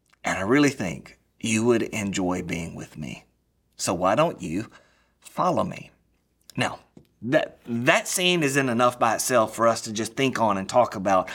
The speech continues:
for days, but there's even more to it because all of the preachers of the day were watching this go down, known as the Pharisees. Uh, they were the ones who couldn't understand Jesus. They, they, they tried to put him in a box. It didn't work.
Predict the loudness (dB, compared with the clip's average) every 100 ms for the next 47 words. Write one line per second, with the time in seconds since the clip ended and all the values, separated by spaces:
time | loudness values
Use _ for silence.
0 | -14 -4 -2 2 2 2 2 -6 -10 -18
1 | -8 -6 0 0 0 4 4 4 2 4
2 | 4 2 2 2 0 0 4 6 6 6
3 | 2 -4 -14 -20 -20 _ _ _ _ _
4 | 6 8 4 0 0 0 2 2 4 4
5 | 4 4 4 2 4 4 4 -2 -2 0
6 | 2 2 2 0 2 4 4 4 2 0
7 | 0 -4 -2 2 2 2 0 0 -2 -4
8 | -8 -10 -12 -8 0 2 4 4 4 2
9 | 0 0 4 4 4 2 4 2 2 -4
10 | -2 2 0 4 2 4 0 2 0 2
11 | 4 4 2 2 0 -2 -2 -2 0 0
12 | 2 2 2 -2 -2 0 0 4 4 4
13 | -2 -4 -4 -2 2 2 2